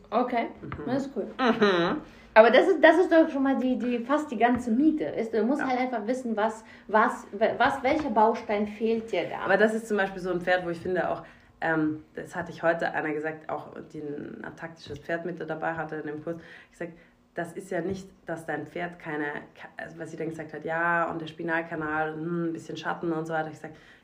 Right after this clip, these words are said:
Speaker 2: „Ja, ich hab mal Taktika zu Hause. Weiß ich, ob ich jemals mit diesem Pferd steil bergab reiten werde können?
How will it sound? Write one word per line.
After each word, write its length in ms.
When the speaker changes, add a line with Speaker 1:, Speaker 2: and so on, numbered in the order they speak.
Speaker 2:
„Ja, 380
ich 180
hab 120
mal 120
Taktika 500
zu 180
Hause. 340
Weiß 400
ich, 260
ob 120
ich 180
jemals 500
mit 100
diesem 160
Pferd 300
steil 240
bergab 360
reiten 320
werde 220
können? 420